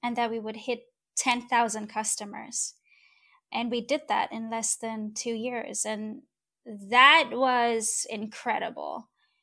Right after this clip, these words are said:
And to be honest, sometimes we do look <laughs> back at the ten thousand customers and we just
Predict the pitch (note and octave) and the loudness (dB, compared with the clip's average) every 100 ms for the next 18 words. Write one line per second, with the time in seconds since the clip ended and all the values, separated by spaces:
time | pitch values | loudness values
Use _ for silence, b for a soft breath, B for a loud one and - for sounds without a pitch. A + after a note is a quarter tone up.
0 | _ _ - C4+ - C#4+ C4+ B3+ C4 C4+ | _ _ 0 2 4 4 4 4 4 4
1 | D4 C#4+ - - _ _ - - - C4 | 2 2 -2 -4 _ _ -2 2 4 4
2 | C4 D4+ C#4 A#3+ A3+ A#3+ A#3+ B3 A#3+ D4+ | 4 6 6 4 0 0 2 2 4 6
3 | B3+ A#3+ A#3 B3 A#3 B3 A3+ A#3 A#3+ A#3 | 6 6 2 0 0 0 2 6 6 4
4 | A3+ A#3 A#3 - A#3+ A#3 A#3 A#3 A3+ A3+ | 0 0 0 2 -2 0 0 0 0 0
5 | G#3 - | -2 -4